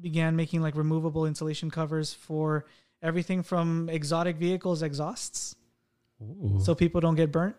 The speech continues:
Speaker 2: Yeah.
Speaker 1: um, to just acoustic, uh, enclosures or acoustic kind of boxes
Speaker 2: Mm-hmm.
Speaker 1: for, uh, compressors that make a lot of noise at factories.
Speaker 2: Nice.
Speaker 1: Yep.
Speaker 2: And is that something that was already in this, in the, uh, the industry, or is that something that you guys came up with on your own?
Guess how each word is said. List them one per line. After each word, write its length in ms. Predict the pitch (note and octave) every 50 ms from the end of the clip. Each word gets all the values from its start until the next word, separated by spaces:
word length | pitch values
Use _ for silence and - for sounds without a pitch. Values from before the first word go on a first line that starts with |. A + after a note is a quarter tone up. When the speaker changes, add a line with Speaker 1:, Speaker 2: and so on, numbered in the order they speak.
| _ _ _ -
Speaker 2:
Yeah. 300 | G#2 F2+ A#2 B2+ A#2+ G2+
Speaker 1:
um, 140 | F#2+ - - _ _ _ _ _ _ _ _ -
to 460 | - - F#3+ F#3 F3+ F3+ F3+ F3+ F3+ F3+
just 260 | D#3 F3+ F3 F3 -
acoustic, 680 | F#3 F3 - - F#3+ F#3 - - G3+ F#3 E3+ - - -
uh, 420 | F#3+ F#3 F3 E3+ E3 D#3+ D#3+ D#3+ D#3
enclosures 680 | E3 E3+ E3 D#3 - F3+ F#3+ G3 F#3+ G#3+ A3 G#3+ G3 F3+
or 140 | E3 D3 D3
acoustic 500 | D3 - - F#3+ F3+ - F#3 D#3+ - -
kind 180 | - F#3+ F3
of 160 | D#3+ C#3+ C#3+ - _ _ _ _ _ _ _ _ _ _ _ -
boxes 500 | D#3+ E3 E3 - - A3+ A#3 A3 - - _ _ _ _ _ _ _ -
Speaker 2:
Mm-hmm. 220 | A2+ G#2+ A2+ A#2+ B2+ - _
Speaker 1:
for, 500 | _ - F3 E3+ E3 D#3+ D#3 D#3 D#3 E3+ -
uh, 200 | F3 D#3+ D#3 D3
compressors 720 | - F3 E3 D#3 - F3+ F3+ E3+ - F3+ D#3+ D3 C#3 -
that 160 | - E3+ D#3+ D#3
make 200 | D3+ D#3 D3+ D#3+
a 40 |
lot 180 | D#3 D3+ D3+ D3+
of 60 | D3
noise 300 | D3+ D3+ D3+ D3+ C#3+ C#3
at 160 | D3 C#3 C#3
factories. 500 | - C#3 C#3 C#3 - C#3+ - - - - _ _ _ _ _ _ _
Speaker 2:
Nice. 640 | A#2+ A2 G#2+ A2 A2 G#2+ G#2 G2 - - - - - _ _ -
Speaker 1:
Yep. 120 | C#3+ -
Speaker 2:
And 80 | C3 B2+
is 80 | B2+ B2
that 160 | D3 F3+ F3
something 340 | - - F#3+ F#3+ - G3 E3+ D3+
that 300 | C3 B2 A#2 A2 A#2+ A#2
was 160 | A#2+ A#2+ A#2+
already 360 | B2 C3+ C3 C3+ C#3 E3 F#3+
in 80 | G3 G3
this, 180 | G#3 G3+ -
in 160 | G#3 G3 G3
the, 140 | G3 G3+ G3+
uh, 340 | - - - D#3 D3 C#3+ C#3+ C3+ C3+
the 140 | D3+ D#3 D#3
industry, 380 | D#3+ E3+ G3 - - - A3+ G#3+
or 20 | F3
is 80 | B2+
that 120 | B2+ C3 C3
something 260 | - C#3+ C3 C3+ C3+
that 80 | B2+
you 160 | A#2+ A#2+ B2 A#2+
guys 140 | A#2 A2
came 160 | - - B2 A#2+
up 160 | A#2+ A2+ -
with 140 | A2+ - A2+
on 80 | G#2
your 120 | G#2 G2+ A2
own? 200 | A#2 G#2 F#2